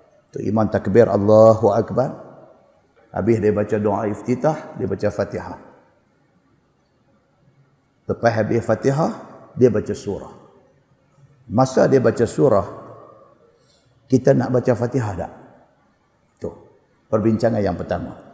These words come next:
Dan dia akan mai kat kita pendapat di kalangan ulama. Siapa ulama yang kata kena baca dan apa hadis yang dia pegang? Siapa ulama yang kata tak kena baca,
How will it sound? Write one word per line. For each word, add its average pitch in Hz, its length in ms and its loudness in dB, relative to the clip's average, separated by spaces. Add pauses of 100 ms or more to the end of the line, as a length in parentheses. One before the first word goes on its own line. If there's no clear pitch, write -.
(580)
Dan 123 200 8
dia 127 160 10
akan 131 160 6
mai 151 160 10
kat 127 240 4
kita 160 640 4
pendapat 113 480 2 (480)
di 113 80 4
kalangan 101 480 2
ulama. - 480 -2 (920)
Siapa 120 240 2
ulama 131 480 4
yang 127 160 0
kata 123 240 -4
kena 143 320 6
baca 143 280 6 (520)
dan 123 240 4
apa - 720 -2
hadis 131 320 0
yang 107 160 0
dia 113 80 0
pegang? 95 320 -6 (1040)
Siapa - 320 4
ulama 151 480 6
yang 147 160 4
kata 139 300 4 (580)
tak 143 240 4
kena 131 160 6
baca, 127 260 2